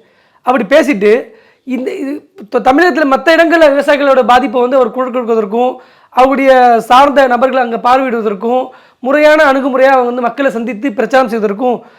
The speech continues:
அவர் உட்படுத்துறான்னு பாத்தீங்கன்னா நிச்சயமா இல்ல. திடீர் திடீர் என்று திடீர் அரசியல்வாதியாக வந்து மறையும் ஒரு நபராக விஜய் அவர்கள் தமிழகத்தை திகழ்ந்துட்டு இருக்காரு.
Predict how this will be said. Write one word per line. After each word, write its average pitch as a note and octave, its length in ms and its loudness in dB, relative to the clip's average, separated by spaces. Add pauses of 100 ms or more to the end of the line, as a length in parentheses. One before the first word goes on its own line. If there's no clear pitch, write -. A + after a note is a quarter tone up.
(120)
அவர் A#3+ 420 -2
உட்படுத்துறான்னு C4 540 -2
பாத்தீங்கன்னா A#3+ 360 -2
நிச்சயமா B3+ 220 -6
இல்ல. A3 400 -6 (1040)
திடீர் D4 260 2
திடீர் C#4 220 -2
என்று B3+ 200 -4
திடீர் C4+ 200 -4
அரசியல்வாதியாக A#3 840 -2 (100)
வந்து C4 340 -2
மறையும் B3+ 360 0
ஒரு A3 260 -2
நபராக A#3 760 -2 (100)
விஜய் A#3 220 -4
அவர்கள் A3+ 400 -2
தமிழகத்தை A3 520 -2
திகழ்ந்துட்டு A3 320 -6
இருக்காரு. G#3 340 -4